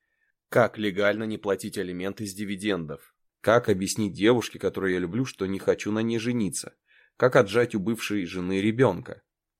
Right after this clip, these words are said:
Вместо созидания человек годами занимается разрушением и, как следствие, беднеет. Развод Артемия Лебедева. Давайте я расскажу, как выходить из таких ситуаций красиво.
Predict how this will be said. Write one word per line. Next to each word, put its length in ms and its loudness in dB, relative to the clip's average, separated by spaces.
Вместо 420 2
созидания 540 0
человек 280 0
годами 320 0
занимается 520 -2
разрушением 840 0
и, 80 -6
как 180 2
следствие, 760 0
беднеет. 760 -8
Развод 800 4
Артемия 580 0
Лебедева. 540 -6
Давайте 400 4
я 40 8
расскажу, 360 -2
как 200 -2
выходить 320 0
из 140 -2
таких 240 -8
ситуаций 400 2
красиво. 520 -2